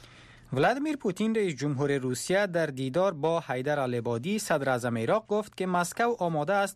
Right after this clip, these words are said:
بغداد را در جنگ علیه تندروان گروه دولت اسلامی یاری رساند. رئیس جمهور پوتین گفت که روسیه می‌تواند عراق را در بخش سرمایه گذاری و نظامی کمک کند.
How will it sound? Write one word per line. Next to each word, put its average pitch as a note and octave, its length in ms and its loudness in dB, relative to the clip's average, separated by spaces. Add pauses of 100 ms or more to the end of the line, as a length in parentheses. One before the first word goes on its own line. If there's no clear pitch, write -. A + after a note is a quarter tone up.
بغداد C#3 380 -2
را E3+ 160 0
در D3+ 220 0
جنگ D3 480 -4
علیه C#3 240 0
تندروان C3 560 0
گروه C3 420 0
دولت A#2 420 -2
اسلامی F#3+ 440 0
یاری A2+ 300 0
رساند. G2 500 -6 (600)
رئیس C#3+ 160 2
جمهور D3 240 0
پوتین C#3+ 480 -2
گفت G#3 300 0
که G3+ 220 0 (260)
روسیه D#3+ 400 0
می‌تواند G#3+ 640 -2
عراق F3+ 340 -2
را F#3+ 100 0
در D3+ 200 -2
بخش D#3 440 -2
سرمایه A#2+ 580 -2
گذاری A2+ 520 -2
و G3 280 2
نظامی E3 540 -2
کمک G#2+ 300 -4
کند. F#2+ 340 -12